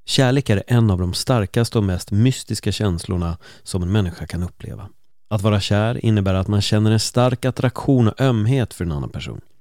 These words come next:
Det kan vara en av de mest fantastiska upplevelserna i livet, men också en av de mest smärtsamma. När man är kär kan man känna sig svävande på moln och allt annat i livet kan verka mindre viktigt.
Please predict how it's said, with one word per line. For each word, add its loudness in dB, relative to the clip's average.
Det -4
kan 0
vara 2
en 0
av 2
de 2
mest -6
fantastiska -2
upplevelserna -8
i -10
livet, -16
men 2
också 0
en -2
av -6
de -6
mest -12
smärtsamma. -10
När 4
man 8
är 6
kär 4
kan 2
man 4
känna 2
sig 2
svävande 2
på 2
moln 4
och -2
allt 2
annat 2
i 0
livet 2
kan -4
verka -6
mindre 0
viktigt. -6